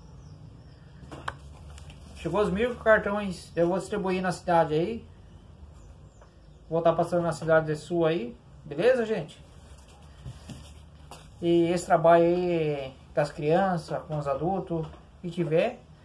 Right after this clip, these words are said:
esse é o Palhaço Chafariz. Chá de bebê, aniversário, festa infantil,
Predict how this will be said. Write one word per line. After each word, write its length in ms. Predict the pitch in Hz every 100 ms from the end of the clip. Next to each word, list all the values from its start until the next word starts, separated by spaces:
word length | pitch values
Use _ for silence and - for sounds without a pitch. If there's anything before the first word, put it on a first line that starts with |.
| - - - -
esse 280 | 175 202 214
é 40 |
o 40 |
Palhaço 560 | 208 196 196 185 185 214
Chafariz. 880 | - 208 220 185 170 151 - - - - - - -
Chá 220 | - 175
de 80 | 165
bebê, 320 | 156 147 170
aniversário, 760 | 170 160 143 - 165 165 156 143 - _ - - _ _ _ -
festa 300 | 165 165 170
infantil, 560 | 160 147 170 185 180